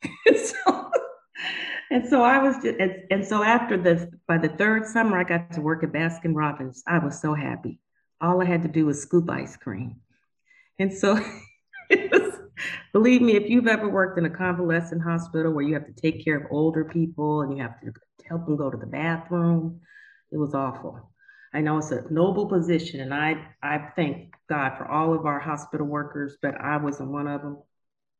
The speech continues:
But to answer your question, um, that did help that I was able to, um, do some work, um, outside of the house.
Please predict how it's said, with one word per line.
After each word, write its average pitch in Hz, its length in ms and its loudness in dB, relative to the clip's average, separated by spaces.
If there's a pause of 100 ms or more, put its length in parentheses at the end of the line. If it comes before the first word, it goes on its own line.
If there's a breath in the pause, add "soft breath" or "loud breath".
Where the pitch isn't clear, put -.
(920 soft breath)
But 180 160 6
to - 100 0
answer 196 300 2
your 185 160 2
question, 170 680 -2
um, 127 540 -4 (480)
that 170 240 2
did 175 180 6
help 165 460 -4
that 139 100 -4
I 139 300 -2
was 143 180 -4
able 139 300 -2 (100)
to, 143 260 -4 (120)
um, 127 400 -12 (120)
do 143 380 2
some 127 180 -2
work, 147 340 -2 (420)
um, 135 280 -6
outside 139 440 -2
of 131 100 -4
the 131 60 -8
house. 143 580 -8